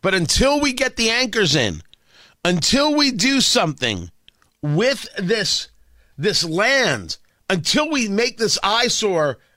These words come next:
not so sore to the eye, we, we've really got nothing. You have that whole stretch on Washington. It's abysmal. It's dirty.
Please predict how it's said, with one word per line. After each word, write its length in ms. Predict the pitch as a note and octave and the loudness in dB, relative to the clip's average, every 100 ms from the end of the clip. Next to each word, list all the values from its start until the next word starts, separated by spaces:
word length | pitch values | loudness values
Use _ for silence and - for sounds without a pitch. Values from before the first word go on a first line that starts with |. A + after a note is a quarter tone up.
| - | -4
not 300 | G3+ A#3 A#3 | 0 0 0
so 200 | B3+ A#3 | 0 0
sore 380 | - A#3+ B3 | 0 2 2
to 80 | A3 | 2
the 180 | G3 G3 | 0 0
eye, 320 | A3+ A3+ G#2 - - _ _ _ _ _ _ _ _ _ _ _ _ _ _ D#3 | 0 0 -2 -8 -20 _ _ _ _ _ _ _ _ _ _ _ _ _ _ -4
we, 180 | F#3 | -4
we've 240 | F#3 G#3 F3 | 0 0 2
really 240 | A#3+ A3+ | 2 2
got 180 | F#3+ E3+ | 0 -2
nothing. 340 | E3+ C#3 F#2 - _ _ _ _ _ _ _ _ - | -2 -4 -8 -14 _ _ _ _ _ _ _ _ -4
You 100 | F3 | -2
have 100 | D3+ | 0
that 140 | C#3+ | 0
whole 240 | D#3 A#3+ B3 | 2 2 2
stretch 360 | - C4 B3+ | 2 0 2
on 160 | B3+ A#3 | 0 2
Washington. 680 | A#3+ B3 G#3+ D#3+ C#3+ B2 G#2+ _ _ _ _ _ _ _ _ _ - | 2 2 0 -2 -6 -6 -10 _ _ _ _ _ _ _ _ _ 0
It's 160 | G3+ | 2
abysmal. 540 | G#3 E3 A#3+ A#2+ G#2+ - _ _ _ _ _ _ _ _ | 2 2 0 -2 -6 -8 _ _ _ _ _ _ _ _
It's 220 | F3 D#3 - | -4 -2 -2
dirty. 600 | G3+ A#3+ G3+ B2 C3 | 0 2 2 0 -4